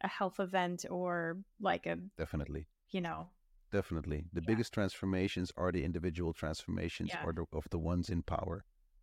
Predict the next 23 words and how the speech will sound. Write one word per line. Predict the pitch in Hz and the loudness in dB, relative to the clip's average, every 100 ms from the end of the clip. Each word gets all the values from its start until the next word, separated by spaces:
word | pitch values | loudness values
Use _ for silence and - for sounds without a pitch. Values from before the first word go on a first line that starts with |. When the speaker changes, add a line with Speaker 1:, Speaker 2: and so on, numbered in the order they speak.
| _ - _ - - | _ -20 _ -10 2
Speaker 2:
Then | 92 | 4
you | 85 | 4
see | - 85 | 4 0
it | - | 0
happening. | 85 - - 101 - _ - | -4 -2 -6 -6 -10 _ -6
It | 95 | 2
also | 98 101 | 2 4
happens | 95 101 95 - | 4 4 2 0
often | 80 92 - 90 87 | 0 -2 -2 0 0
when | 87 90 90 87 _ _ _ - | 0 0 0 -2 _ _ _ -14
someone | - 98 98 95 90 - | -2 2 4 4 2 -2
actually | 98 98 - 95 90 82 82 82 _ _ _ - | -4 -2 -2 0 2 2 0 -2 _ _ _ -6
has | 87 | -4
had | - 95 90 | 0 2 4
this | 87 - | 2 -2
transformation, | 90 85 - 87 85 - 87 | -2 -2 -2 0 0 0 -4
tries | - 98 98 - | -2 0 2 0
to | 101 | -2
apply | - 92 85 | -2 2 2
it | 90 | 2
in | 90 87 | 2 0
his | 85 - | -2 -4
organization. | 90 85 85 76 80 80 - 85 | -2 0 0 2 0 0 -4 -6